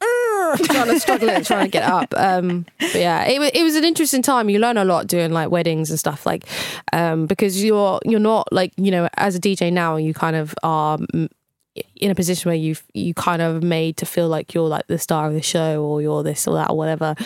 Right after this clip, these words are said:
Whereas, like, when you're doing that, you really are providing a service to s-, people, and you have to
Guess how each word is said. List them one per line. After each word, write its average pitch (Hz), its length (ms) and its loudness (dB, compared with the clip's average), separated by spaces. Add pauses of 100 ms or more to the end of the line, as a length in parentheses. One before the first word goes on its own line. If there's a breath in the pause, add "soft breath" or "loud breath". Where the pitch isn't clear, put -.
(280 loud breath)
Whereas, 170 280 2
like, 165 180 0
when 170 120 2
you're 170 80 0
doing 165 240 0
that, 160 140 0
you 160 100 0
really 165 280 2
are 160 260 2 (140)
providing 165 420 0
a 160 80 0
service 156 640 0
to - 80 -2
s-, - 80 -4
people, 170 500 0
and 160 180 0
you 160 100 0
have 165 340 -4
to 160 380 0